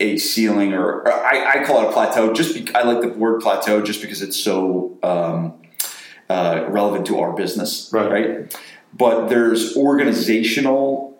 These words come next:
Speaker 1: there's departmental, and there's individual plateaus.
Speaker 2: All right, so what
Speaker 1: Right?
Speaker 2: would
Speaker 1: So it's not just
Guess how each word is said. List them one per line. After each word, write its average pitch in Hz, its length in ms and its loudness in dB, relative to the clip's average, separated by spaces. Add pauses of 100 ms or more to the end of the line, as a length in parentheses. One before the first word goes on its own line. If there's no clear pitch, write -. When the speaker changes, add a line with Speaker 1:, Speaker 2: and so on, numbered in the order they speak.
(100)
Speaker 1:
there's 104 320 0
departmental, 110 1200 0 (100)
and 107 160 0
there's 98 220 -4
individual 87 640 -8
plateaus. - 680 -10 (460)
Speaker 2:
All 101 80 0
right, 98 80 2
so 104 80 2
what 110 180 4
Speaker 1:
Right? 117 100 4
Speaker 2:
would - 80 2
Speaker 1:
So 135 140 4
it's 127 240 2
not 113 520 2
just - 680 0